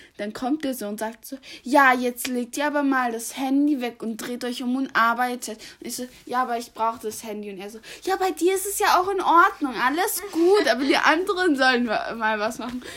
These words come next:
Und der hat einfach nicht kapiert, dass ich das Handy von dem Mädchen gemeint hab. Das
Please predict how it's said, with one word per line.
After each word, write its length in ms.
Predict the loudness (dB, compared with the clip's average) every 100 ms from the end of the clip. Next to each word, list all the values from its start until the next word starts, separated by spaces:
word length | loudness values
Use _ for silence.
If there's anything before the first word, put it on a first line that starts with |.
| -14
Und 120 | -8 -6
der 80 |
hat 80 | -4
einfach 180 | -6 -6
nicht 160 | -8 -8
kapiert, 300 | -6 -4 -4
dass 140 | -8
ich 120 | -12
das 160 | -12 -6
Handy 220 | -4 -4
von 140 | -6
dem 220 | -10 -10 -6
Mädchen 320 | -6 -6 -8
gemeint 320 | -10 -12 -12 -14
hab. 120 | -16 -20 -20 _ _ _ _ -16 -14 -12 -10 -8 -8 4
Das 180 | 6